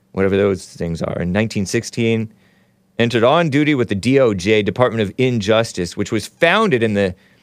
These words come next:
in the eighteen sixties or seventies or something, or eighties or nineties or something, to go after the K K K, which was the whites in the South who didn't like the carpetbaggers and,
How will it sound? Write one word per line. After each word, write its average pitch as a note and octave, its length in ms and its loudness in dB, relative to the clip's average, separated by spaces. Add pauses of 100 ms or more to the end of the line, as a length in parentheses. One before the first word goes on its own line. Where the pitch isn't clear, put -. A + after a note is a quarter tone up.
(720)
in A#2 120 0
the A#2 180 -2
eighteen G#2+ 880 -2
sixties - 800 -6
or F#2+ 40 -2
seventies A2+ 480 0
or G#2 60 -2
something, G2+ 340 -4
or F#2+ 120 0
eighties G2+ 340 -2
or F2+ 200 -6 (280)
nineties F#2+ 340 -6
or F#2 60 -8
something, G2 340 -4 (680)
to - 140 -8 (160)
go C3+ 180 4
after C3 260 2
the G2 100 -2
K B2 200 0
K A#2 140 0
K, A#2+ 400 2 (1300)
which G2+ 240 -2
was G2+ 180 -4
the G2+ 100 0
whites A2 300 2
in G#2 80 -4
the F#2 80 -2
South A#2 320 0
who G2+ 80 -4
didn't G#2 300 -2
like G#2 340 0
the F#2 260 -6
carpetbaggers G2+ 960 0
and, F2 260 -4